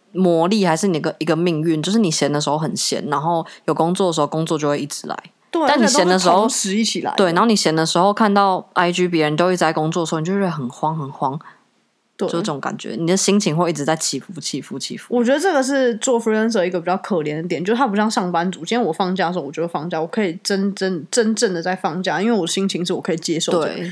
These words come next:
Speaker 1: 对。
Speaker 2: 可你们没有办法，就是你们没工作的时候，你们就会想到，啊，怎么办？
Speaker 1: 很煎熬。
Speaker 2: 一直没工作。
Speaker 1: 对。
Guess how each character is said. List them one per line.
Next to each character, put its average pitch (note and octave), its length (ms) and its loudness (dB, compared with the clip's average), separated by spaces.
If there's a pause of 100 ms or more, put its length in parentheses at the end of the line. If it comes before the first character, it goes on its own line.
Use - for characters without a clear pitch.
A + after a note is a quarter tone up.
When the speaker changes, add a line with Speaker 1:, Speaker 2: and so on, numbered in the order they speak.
(120)
Speaker 1:
对。 - 100 -4
Speaker 2:
可 A#3 100 6
你 C4 80 0
们 F#3+ 100 0
没 F#3 120 0
有 E3+ 80 0
办 F3 180 0
法， D3 160 -4
就 F#3+ 100 0
是 A3+ 160 2 (280)
你 G3+ 100 2
们 F#3+ 100 4
没 F3+ 140 2
工 F#3+ 180 2
作 G#3 120 2
的 - 20 0
时 G3 80 0
候， F#3 60 2
你 E3 60 0
们 E3 100 -2
就 F#3 80 0
会 G3 40 2
想 F3+ 140 -2
到， F3+ 60 0
啊， F#3+ 80 -2
怎 F3 180 -2
么 D3+ 60 -2
办？ F3+ 140 2
Speaker 1:
很 D#3+ 100 2
煎 D#3 80 -6
熬。 - 100 -2
Speaker 2:
一 A3 80 0
直 F#3 80 0
没 E3 160 -4
工 D#3+ 220 -8
作。 D#3 160 -10
Speaker 1:
对。 - 60 -16